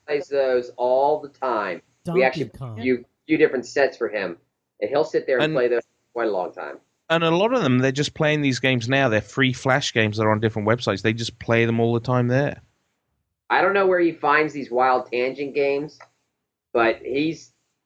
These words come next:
Speaker 1: 'cause we have an H P, so they've got this, this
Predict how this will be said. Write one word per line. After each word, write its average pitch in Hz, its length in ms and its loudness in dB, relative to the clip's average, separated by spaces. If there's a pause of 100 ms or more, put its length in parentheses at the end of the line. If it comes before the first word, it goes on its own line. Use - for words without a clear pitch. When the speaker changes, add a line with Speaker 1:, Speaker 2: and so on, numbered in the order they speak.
Speaker 1:
'cause 127 100 -2
we 147 80 0
have 143 100 0
an 135 80 0
H 131 260 -2
P, 131 200 2
so 117 140 -8
they've 120 140 0
got 123 260 -2
this, - 300 -4 (560)
this - 340 -4